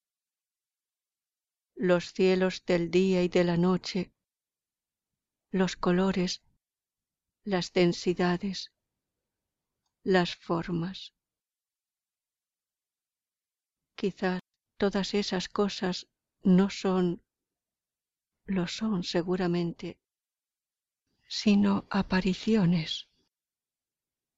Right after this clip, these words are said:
y que nos falta por conocer aún lo verdaderamente real.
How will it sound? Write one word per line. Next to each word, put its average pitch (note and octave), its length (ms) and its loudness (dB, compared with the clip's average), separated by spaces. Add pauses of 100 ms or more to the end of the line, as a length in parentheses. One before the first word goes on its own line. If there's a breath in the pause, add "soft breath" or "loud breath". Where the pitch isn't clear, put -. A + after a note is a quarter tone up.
(280)
y F#3 140 -2
que E3+ 160 0
nos D#3+ 220 2
falta E3+ 520 0
por D#3+ 260 0
conocer E3+ 460 0
aún E3+ 400 0 (540)
lo F3+ 160 4
verdaderamente E3 920 0
real. E3+ 440 -10